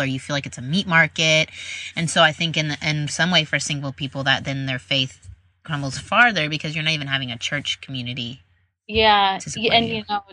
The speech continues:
Speaker 2: just having to sit by yourself, like,
Speaker 1: Yes.
Speaker 2: you go to church and you feel like everybody else is coupled up, and then you're just walking in and trying to sit somewhere by yourself. So that,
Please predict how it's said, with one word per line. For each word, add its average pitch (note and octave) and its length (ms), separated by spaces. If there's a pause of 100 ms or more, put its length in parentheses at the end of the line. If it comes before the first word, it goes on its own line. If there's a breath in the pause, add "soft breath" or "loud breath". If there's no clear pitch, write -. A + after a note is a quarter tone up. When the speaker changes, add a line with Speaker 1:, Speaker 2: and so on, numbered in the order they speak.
(100)
Speaker 2:
just A3+ 420
having F#3+ 440
to F3 80
sit F3 240
by D#3+ 100
yourself, D#3 560
like, F3+ 220
Speaker 1:
Yes. D#3 240
Speaker 2:
you F#3 120 (220)
go F#3 60
to F3+ 60
church F3 340
and F#3 100
you F3+ 100
feel F3 180
like E3 240
everybody F3 420
else E3 240
is E3+ 120 (100)
coupled F3 360
up, F3 240
and E3+ 220
then E3+ 320 (520 soft breath)
you're F3+ 340
just F3 200
walking E3+ 360
in E3 180
and D#3+ 320
trying D#3 240
to D#3+ 120 (160)
sit - 280
somewhere E3+ 240
by D#3 140
yourself. E3 500 (380 soft breath)
So G#3+ 180
that, G#3 340